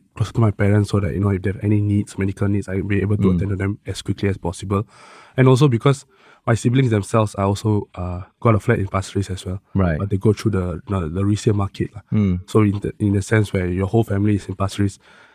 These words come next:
Speaker 1: and then if you decide to move to a different area, then you sort of miss out of, like, you know, if anything happens,
Speaker 2: Okay.
Speaker 1: there is that fear as well, as, like you said, ten, twenty years,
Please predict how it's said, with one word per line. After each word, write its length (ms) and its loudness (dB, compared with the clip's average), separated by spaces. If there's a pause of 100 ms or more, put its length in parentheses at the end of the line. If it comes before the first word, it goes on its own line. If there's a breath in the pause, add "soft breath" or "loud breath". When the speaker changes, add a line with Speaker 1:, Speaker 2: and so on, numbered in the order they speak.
(160 soft breath)
Speaker 1:
and 140 4
then 160 4
if 100 -4
you 80 2
decide 380 2
to 80 -2
move 140 0
to 80 -2
a 40 -2
different 320 -2
area, 240 0
then 240 -2 (160)
you 120 -4
sort 260 0
of 80 -2
miss 200 -2
out 120 -2
of, 180 -8
like, 200 -6
you 80 -6
know, 200 0
if 40 -18
anything 280 0
happens, 400 -2
Speaker 2:
Okay. 300 -4
Speaker 1:
there 80 2
is 80 4
that 160 -2
fear 260 0
as 160 -4
well, 140 -4
as, 120 -8 (140)
like 140 -4
you 60 -6
said, 200 -4 (360 soft breath)
ten, 140 4
twenty 320 -2
years, 360 0